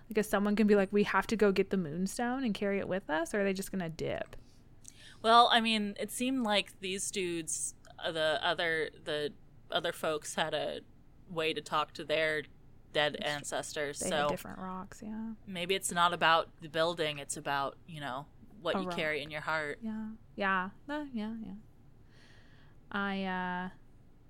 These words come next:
Speaker 1: yeah, we'll see. We'll see. Lots of questions. I just,
Speaker 2: Lots of
Speaker 1: I, I,
Speaker 2: questions.
Speaker 1: you know, we're, it's book, end of book two. They've gotten back into familiar territory. I just, mm, I, it's gonna be exhausting if it's a whole book of arguing.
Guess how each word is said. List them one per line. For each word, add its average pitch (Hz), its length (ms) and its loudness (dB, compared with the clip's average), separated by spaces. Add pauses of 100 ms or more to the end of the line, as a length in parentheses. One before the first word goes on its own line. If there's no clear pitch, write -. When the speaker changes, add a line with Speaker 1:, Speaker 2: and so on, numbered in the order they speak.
(140)
Speaker 1:
yeah, 226 200 -2
we'll 190 140 -4
see. 294 280 0
We'll 233 160 6
see. 285 480 2
Lots 269 220 -2
of - 60 -4
questions. - 540 0
I 233 120 6
just, 311 240 4
Speaker 2:
Lots - 120 -14 (140)
of - 140 -18
Speaker 1:
I, - 80 4
I, 262 40 6
Speaker 2:
questions. 240 520 -2
Speaker 1:
you 302 60 2
know, 302 180 2
we're, 269 340 4
it's - 260 -6
book, 339 240 4 (180)
end 254 200 4
of 240 100 2
book - 200 2
two. 180 300 2
They've 185 180 -2
gotten 220 300 6
back 175 420 6 (480)
into 208 360 4
familiar 170 440 -2
territory. 170 800 -6 (720)
I 214 120 -2
just, - 380 0 (100)
mm, 190 200 -2 (1200)
I, 214 280 -2
it's 208 240 0
gonna 233 160 2
be 190 80 2
exhausting 156 600 -6
if 151 120 -12
it's 160 120 -10
a 131 60 -8
whole 139 240 -6
book - 220 -10
of - 80 -10
arguing. - 540 -8